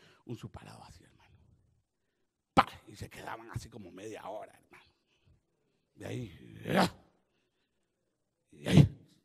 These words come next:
y los redoblantes, prrrr, y ahí retrocedían y daban otra vez y ¡guau! <laughs> ¿Se recu-, se recuerda usted, no?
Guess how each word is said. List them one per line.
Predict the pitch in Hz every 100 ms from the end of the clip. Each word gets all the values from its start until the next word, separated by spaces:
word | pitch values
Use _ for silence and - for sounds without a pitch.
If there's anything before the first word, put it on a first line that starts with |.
| _ _ _ - _
y | 131
los | 113
redoblantes, | 110 107 120 147 127
prrrr, | - 120 117 113 123 - 120 120 123 123 131 151 151 165 180 202 214 220 156
y | 123
ahí | 127 135
retrocedían | 147 123 120 113 - 101 147 156 107
y | 98
daban | 113 139 -
otra | 117 - 65
vez | 57 104
y | - - -
¡guau! | - 127 151 185 254 - - - _ _ _ _ _ _ _ - - - - - - - - -
<laughs> | 175 - 147 - - - - - - - - - - - - _ _ _ _ - - - - 220 - 214 - 208 - - - - _ _ - _ - - - - _ -
¿Se | 180
recu-, | 196 175 190 175
se | 196
recuerda | 208 208 339 359
usted, | 294 392 427
no? | 339 143